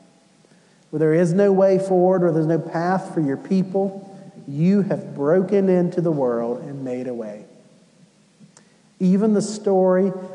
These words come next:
of Jesus is an incredible testimony of this.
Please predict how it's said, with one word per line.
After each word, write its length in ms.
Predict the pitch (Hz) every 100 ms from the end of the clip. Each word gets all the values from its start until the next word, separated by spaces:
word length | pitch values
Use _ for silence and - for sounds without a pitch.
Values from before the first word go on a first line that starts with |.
| -
of 220 | 160 143
Jesus 880 | 143 160 190 180 113 90 - - - - - - _ _
is 140 | 175 170
an 100 | 165
incredible 480 | - - 180 175
testimony 680 | 175 156 151 147 139 127 127
of 120 | 120
this. 400 | 117 113 95 -